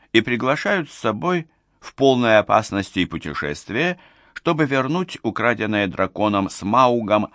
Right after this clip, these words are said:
сокровище. В душе Бильбо пробуждается унаследованный от предков авантюризм. Он соглашается и показывает себя не только умным стратегом, но и по-настоящему мужественным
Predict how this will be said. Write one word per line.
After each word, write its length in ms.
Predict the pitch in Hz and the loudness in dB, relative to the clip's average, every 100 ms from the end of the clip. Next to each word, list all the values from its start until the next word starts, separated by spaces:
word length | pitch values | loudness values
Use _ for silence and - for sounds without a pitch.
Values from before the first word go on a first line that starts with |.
| _ | _
сокровище. 840 | - 110 - 78 62 50 - 50 - _ _ _ _ _ | -4 -4 -2 -4 -4 -8 -10 -10 -12 _ _ _ _ _
В 80 | 82 | -4
душе 520 | 87 98 - 117 127 - | 0 0 0 0 0 -2
Бильбо 600 | 85 101 95 87 120 135 _ _ _ | -4 -4 -4 0 0 -2 _ _ _
пробуждается 760 | - 110 113 110 151 151 - 143 | -4 0 0 -2 -2 -4 -4 -6
унаследованный 1000 | - 110 104 - 117 127 110 104 101 95 | -4 -4 -4 -4 -6 -4 -6 -4 -2 -2
от 120 | 85 | -2
предков 500 | - 143 - 131 - - | -6 -8 -6 -8 -8 -6
авантюризм. 840 | 104 101 87 69 57 50 50 - _ _ _ - | -2 -2 -2 -6 -8 -10 -12 -18 _ _ _ -4
Он 140 | - | -2
соглашается 840 | 202 185 151 101 76 73 78 - 101 | 0 0 0 0 0 -2 -2 -4 -4
и 60 | |
показывает 680 | - 87 101 101 98 90 87 | -2 -2 0 0 0 -2 -4
себя 240 | - 85 85 | -4 -4 -2
не 160 | 82 | -2
только 400 | - 135 175 180 | -2 -4 -2 -2
умным 440 | - 123 110 104 95 | -2 0 0 0 -2
стратегом, 680 | - 82 - 50 50 - - _ _ - | -2 -4 -4 -8 -8 -12 -14 _ _ -6
но 160 | - 175 | -2 0
и 20 | |
по-настоящему 840 | 170 156 147 110 123 147 - 120 98 | 0 -4 -4 -6 -4 -6 -4 -2 -2
мужественным 800 | 120 139 143 - 127 123 120 | -2 -2 -8 -8 -4 -2 0